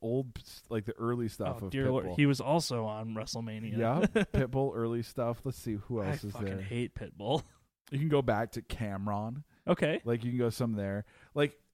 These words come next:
Speaker 1: this is hip hop and, this is hip hop and R and B, right?
Speaker 2: One of my best friends is named Cameron, and we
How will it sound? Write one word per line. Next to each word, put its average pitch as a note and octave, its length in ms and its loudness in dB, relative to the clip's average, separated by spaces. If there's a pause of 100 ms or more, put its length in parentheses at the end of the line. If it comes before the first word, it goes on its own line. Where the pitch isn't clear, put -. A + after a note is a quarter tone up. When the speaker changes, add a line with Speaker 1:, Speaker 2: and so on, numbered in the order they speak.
Speaker 1:
this G#3+ 200 2
is A3 100 -2
hip A3 160 6
hop G3+ 240 2
and, C3 260 0
this D3+ 240 0
is F3+ 120 -6
hip D#3 140 0
hop C#3+ 180 0
and A2 100 2
R G#2+ 100 0
and F#2+ 120 -2
B, G2+ 160 0
right? F2 280 -2
Speaker 2:
One D#3+ 120 8
of D#3+ 80 6
my D3+ 100 6
best C3+ 260 4
friends D3 320 2
is B2 140 0
named B2 240 0
Cameron, A#2+ 460 0
and A#2 120 -2
we A#2 220 -2